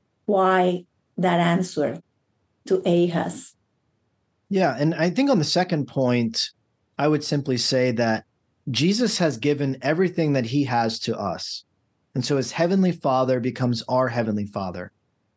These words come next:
Speaker 2: His divine Spirit, the Holy Spirit, becomes our spirit. His mother becomes our mother. And I mean, he literally says that.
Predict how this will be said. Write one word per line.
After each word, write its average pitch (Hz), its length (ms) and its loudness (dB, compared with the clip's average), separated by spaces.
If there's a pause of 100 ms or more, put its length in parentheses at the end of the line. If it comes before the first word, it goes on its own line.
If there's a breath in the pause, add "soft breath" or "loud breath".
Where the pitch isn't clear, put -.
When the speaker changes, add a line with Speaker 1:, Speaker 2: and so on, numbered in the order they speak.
(120)
Speaker 2:
His 170 280 0
divine 147 500 0
Spirit, 113 540 -2
the 113 100 -6
Holy 127 240 -2
Spirit, 117 400 -2
becomes 120 360 -2
our 123 280 0
spirit. 95 600 -8 (800)
His 151 240 0
mother 135 360 4
becomes 147 360 0
our 139 200 0
mother. 98 320 0
And 107 180 -2 (180)
I 165 100 2
mean, 190 120 4
he 185 380 2 (240)
literally 165 760 2
says 170 380 0
that. 87 260 -8